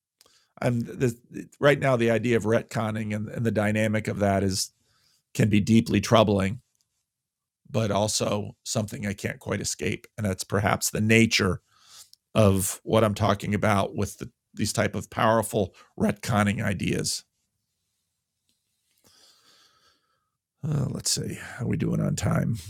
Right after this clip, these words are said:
Eleven eleven. Ba, ba, ba, ba. "I am a Reformed Protestant, as you are, and I was all, and I was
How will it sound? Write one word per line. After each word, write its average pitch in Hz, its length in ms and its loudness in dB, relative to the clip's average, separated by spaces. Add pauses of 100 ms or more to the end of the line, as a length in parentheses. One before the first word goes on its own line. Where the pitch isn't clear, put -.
(120)
Eleven - 200 -6
eleven. - 380 -6 (2500)
Ba, 131 120 -20
ba, 123 160 -16
ba, - 180 -14
ba. 110 380 -12 (1200)
"I 131 100 6
am 147 100 8
a 143 40 10
Reformed 160 340 6
Protestant, 135 500 4
as 110 160 0
you 107 140 -2
are, 85 240 -8 (520)
and 117 120 2
I 117 60 6
was 113 180 4
all, 123 260 4
and 120 220 -2
I 117 120 0
was 120 340 -2